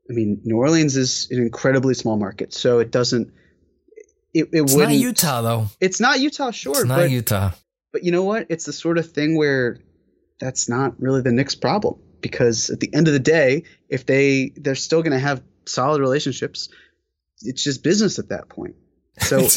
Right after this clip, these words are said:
Speaker 2: <laughs> Did you really just?
Speaker 1: It's
Speaker 2: It's
Speaker 1: just
Speaker 2: not
Speaker 1: business.
Speaker 2: personal. It's
Speaker 1: It's
Speaker 2: not
Speaker 1: not personal.
Speaker 2: personal.
Speaker 1: It's
Speaker 2: It's
Speaker 1: just business.
Speaker 2: strictly business. Oh
Speaker 1: Um,
Speaker 2: my God.
Speaker 1: for those who are also listening to this without having read the piece, one thing that I pointed out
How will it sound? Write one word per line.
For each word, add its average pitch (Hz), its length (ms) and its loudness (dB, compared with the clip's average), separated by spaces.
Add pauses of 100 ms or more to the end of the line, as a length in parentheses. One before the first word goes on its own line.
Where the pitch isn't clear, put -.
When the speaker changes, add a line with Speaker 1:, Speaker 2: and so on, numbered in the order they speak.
(120)
Speaker 2:
<laughs> - 220 -6
Did 254 180 -4
you 269 240 -2
really 202 320 0
just? - 340 -4 (720)
Speaker 1:
It's 180 320 2
Speaker 2:
It's 165 100 4
Speaker 1:
just 196 120 4
Speaker 2:
not 254 180 4
Speaker 1:
business. 233 180 2
Speaker 2:
personal. 180 540 -2 (140)
It's 180 180 0
Speaker 1:
It's 202 80 2
Speaker 2:
not 170 80 4
Speaker 1:
not 196 180 0
personal. 147 400 2
Speaker 2:
personal. - 20 -2
Speaker 1:
It's 135 200 2
Speaker 2:
It's 160 180 2
Speaker 1:
just - 20 -4 (140)
business. 175 140 -2
Speaker 2:
strictly 165 400 -2
business. 110 600 -2
Oh 120 260 4
Speaker 1:
Um, 113 60 2
Speaker 2:
my 113 140 0
God. 117 360 -6 (280)
Speaker 1:
for 190 120 6
those 196 320 4
who 180 180 0
are 135 380 -2
also 135 280 -4
listening 113 540 -4
to 113 120 -4
this 101 240 -4
without 107 340 -8 (180)
having 113 280 0
read 107 140 0
the - 80 -8
piece, - 380 0 (140)
one 147 320 2
thing 143 340 2
that 120 200 2 (100)
I 107 640 -2 (200)
pointed 151 500 0
out 135 300 0